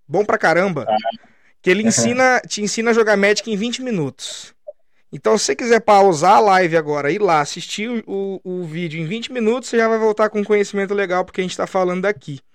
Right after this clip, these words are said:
Speaker 1: E, bom,
Speaker 2: Já
Speaker 1: fazer um
Speaker 2: entrevistei ele,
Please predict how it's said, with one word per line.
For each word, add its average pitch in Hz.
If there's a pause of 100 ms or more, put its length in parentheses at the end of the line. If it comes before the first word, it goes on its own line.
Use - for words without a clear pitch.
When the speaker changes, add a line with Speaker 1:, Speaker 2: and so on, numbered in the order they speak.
(760)
Speaker 1:
E, 196 (420)
bom, 175
Speaker 2:
Já 135
Speaker 1:
fazer -
um 165
Speaker 2:
entrevistei 190
ele, 196